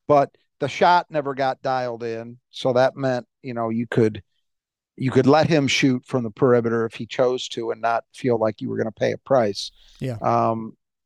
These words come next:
Speaker 1: and he just wasn't quite as impactful as I think they'd anticipated.
Speaker 2: Yeah, he needed all his, uh, all his speed and quickness, and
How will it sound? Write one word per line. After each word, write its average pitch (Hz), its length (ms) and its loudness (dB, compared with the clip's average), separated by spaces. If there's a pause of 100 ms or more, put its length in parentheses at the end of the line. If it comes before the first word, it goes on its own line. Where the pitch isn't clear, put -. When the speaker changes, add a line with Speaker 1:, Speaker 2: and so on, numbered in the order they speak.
(140)
Speaker 1:
and 139 100 2
he 147 80 4
just 160 220 -2
wasn't 170 300 2
quite 151 220 2
as 131 120 -8
impactful 127 580 -6
as 107 100 -8
I 117 80 -6
think 117 240 -8
they'd 110 160 -2
anticipated. 107 760 -4 (580)
Speaker 2:
Yeah, 131 120 0
he 131 140 0
needed 135 220 0
all 123 140 0
his, 120 340 -6 (120)
uh, 117 140 -10
all 127 220 -4
his 117 180 -2
speed 117 400 -4
and 110 280 -10
quickness, 101 500 -8
and 101 160 -12